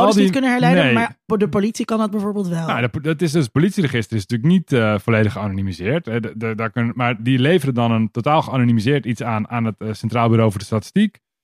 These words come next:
Speaker 2: Eh, die verrint dat dan, dat heet verrinnen.
Speaker 1: Verinnen?
Speaker 2: Verrinnen. Ik weet ook niet
Speaker 1: Verrinnen.
Speaker 2: waarom het verrinnen heet.
Speaker 1: Oké.
Speaker 2: Dat, dat rinnen zal ergens voor staan. Maar dat, iedereen krijgt een rinpersoonnummer.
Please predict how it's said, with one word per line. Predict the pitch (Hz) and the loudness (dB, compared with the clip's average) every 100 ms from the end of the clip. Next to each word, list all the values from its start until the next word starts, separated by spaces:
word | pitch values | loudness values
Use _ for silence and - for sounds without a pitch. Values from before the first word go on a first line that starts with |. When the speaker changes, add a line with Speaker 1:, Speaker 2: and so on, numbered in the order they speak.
| _ _ _ _ | _ _ _ _
Speaker 2:
Eh, | 120 117 | -2 0
die | 131 - | 0 0
verrint | 113 104 139 170 | -2 2 2 2
dat | 165 139 | -2 -4
dan, | 147 | -6
dat | 165 | -4
heet | 107 135 | -4 -6
verrinnen. | - 120 113 117 156 233 _ _ _ _ | -2 0 0 0 -2 -8 _ _ _ _
Speaker 1:
Verinnen? | - 220 - 233 262 285 294 | -10 -8 -6 -4 -2 -4 -4
Speaker 2:
Verrinnen. | - 131 147 185 113 | 0 2 4 4 2
Ik | 92 - | -2 -6
weet | - | -2
ook | |
niet | |
Speaker 1:
Verrinnen. | 123 185 170 156 | 2 2 2 2
Speaker 2:
waarom | 156 | 2
het | 139 | 0
verrinnen | - 131 160 185 131 | 0 2 2 2 2
heet. | 151 202 | 0 -2
Speaker 1:
Oké. | 208 | -4
Speaker 2:
Dat, | 220 131 | -4 -2
dat | 113 | 0
rinnen | 175 165 | 2 0
zal | 120 | 0
ergens | 127 - | -2 -4
voor | 117 | -8
staan. | 101 147 170 | -4 -2 -2
Maar | 135 | -2
dat, | 135 - | -4 -4
iedereen | 180 180 151 | -4 -2 -2
krijgt | 143 127 | -4 -2
een | 113 98 92 | -4 -4 -2
rinpersoonnummer. | 151 170 - 120 - 120 170 185 160 185 | 0 0 -2 -2 2 2 2 0 0 0